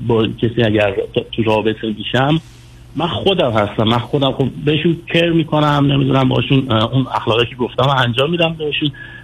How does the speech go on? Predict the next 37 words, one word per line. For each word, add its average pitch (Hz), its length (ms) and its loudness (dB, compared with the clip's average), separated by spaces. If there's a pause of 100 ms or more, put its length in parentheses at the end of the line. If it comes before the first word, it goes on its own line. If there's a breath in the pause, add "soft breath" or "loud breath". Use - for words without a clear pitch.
(160)
و، 143 120 2 (440)
اه، 143 260 4 (100)
این 175 160 4
دلیلی 180 480 4
نیستی 196 320 2
که 156 100 2
من 135 180 4
مثلاً 120 240 2 (140)
عاشقشون 147 600 2
هستم 120 420 0
یا 110 80 -4
اینکه 117 200 -4
می‌خوام، 120 360 0 (380 loud breath)
اه، 104 540 2
باشون 113 360 2
ازدواج 123 600 2
بکنم. 90 460 0
اون، 143 160 2
اه، 135 280 0 (120)
سیستم 165 540 0
زندگی 101 420 2
منه. 85 260 0
من 117 240 2
همینجوری 131 420 2
با 131 140 -2
آدمای 113 460 2
دیگه 123 260 -2
هم 139 280 2
برخورد 104 480 0
می‌کنم 90 340 -6 (560 loud breath)
و 135 80 -2
این 160 220 2
باعث 170 280 2 (100)
می‌شه 175 240 0
که 170 340 2 (220)
اگر، 160 400 2
اه، 113 580 2